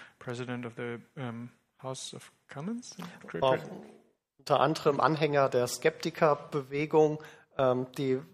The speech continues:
Speaker 2: ja ganz entschlossen, ähm, alle Religionen ablehnen.
Speaker 1: Um, and he was also, um, a, a big fan of the movement of the skepticism, um, who denied any kind of, um,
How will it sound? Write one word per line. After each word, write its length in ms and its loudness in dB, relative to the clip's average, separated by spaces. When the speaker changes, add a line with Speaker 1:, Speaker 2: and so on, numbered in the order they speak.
Speaker 2:
ja 140 6
ganz 320 0
entschlossen, 800 -2
ähm, 320 -4
alle 260 -2
Religionen 480 -4
ablehnen. 540 -6
Speaker 1:
Um, 260 -8
and 160 -10
he 100 -14
was 160 -10
also, 460 -8
um, 440 -8
a, 800 -16
a 20 -16
big 220 -8
fan 220 -6
of 100 -8
the 260 -8
movement 360 -8
of 100 -10
the 100 -10
skepticism, 840 -12
um, 360 -10
who 120 -6
denied 420 -6
any 320 -6
kind 240 -6
of, 60 -10
um, 340 -10